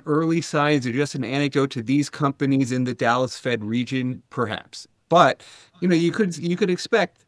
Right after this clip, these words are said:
you would expect that higher rates has some kind of impact. You just don't know when.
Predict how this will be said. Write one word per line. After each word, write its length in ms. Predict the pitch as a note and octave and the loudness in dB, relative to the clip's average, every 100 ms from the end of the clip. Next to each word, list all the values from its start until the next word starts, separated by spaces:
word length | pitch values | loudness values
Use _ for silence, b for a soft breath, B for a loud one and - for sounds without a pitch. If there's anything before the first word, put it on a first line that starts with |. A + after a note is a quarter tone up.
| _ | _
you 200 | C#3 D3+ | 2 4
would 100 | F3 | 4
expect 400 | D#3 - G#3+ - | 2 2 2 2
that 100 | B2 | -2
higher 340 | D#3 D3+ D#3 | 2 4 4
rates 380 | C#3+ D3+ C#3 - - | 4 2 0 -6 -12
has 320 | - C#3 C#3 | -2 -2 -2
some 360 | - D#3 D3+ D3 | -2 0 0 0
kind 420 | - C#3 C#3+ C3 | -2 -2 0 -2
of 240 | B2+ A#2+ _ _ _ _ _ _ | -4 -6 _ _ _ _ _ _
impact. 520 | G3 G3 B2 G2+ - | -4 -4 -6 -6 -4
You 80 | C3 | -6
just 180 | C3 - | -6 -4
don't 200 | D#3 C3 | -4 -2
know 140 | B2 | -2
when. 600 | G#2+ G2+ C3+ D3 G#2 G#2+ | -2 -2 -2 0 -2 -6